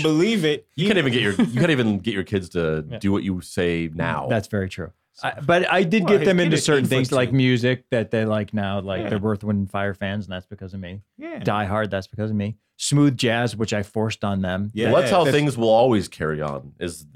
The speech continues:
Speaker 2: uh, you can't,
Speaker 4: Yeah.
Speaker 2: you can't avoid that. Just inherently, like, the reason why I, I,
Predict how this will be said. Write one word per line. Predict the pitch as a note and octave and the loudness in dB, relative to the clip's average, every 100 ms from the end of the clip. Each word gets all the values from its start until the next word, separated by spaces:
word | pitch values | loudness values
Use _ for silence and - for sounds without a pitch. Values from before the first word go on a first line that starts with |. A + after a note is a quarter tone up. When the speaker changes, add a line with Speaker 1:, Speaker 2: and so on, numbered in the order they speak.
| - | -10
Speaker 2:
uh, | F2 E2+ | -10 -10
you | E2 G2 | -10 -10
can't, | - | 0
Speaker 4:
Yeah. | C#3 G#2+ - | 2 2 -2
Speaker 2:
you | A2+ | -4
can't | C#3+ C3 | 0 2
avoid | A#2 A2 G#2 G2+ E2+ | 2 2 2 0 -2
that. | F2 D#2+ | -4 -2
Just | F#2+ F#2 _ _ _ | -6 -6 _ _ _
inherently, | G2+ F#2+ - G2+ G2 F#2 F2 E2 D2+ D2+ _ _ _ _ _ _ | -6 -6 -4 -2 0 -2 -4 -4 -6 -10 _ _ _ _ _ _
like, | G#2 G#2 G2+ G2+ | -2 -2 -2 -2
the | G#2 | 0
reason | G#2 G#2+ G#2+ | 0 0 2
why | F#2 F#2+ F#2 F2+ | 2 2 2 0
I, | D2 G#2+ | -2 -4
I, | G#2+ | -4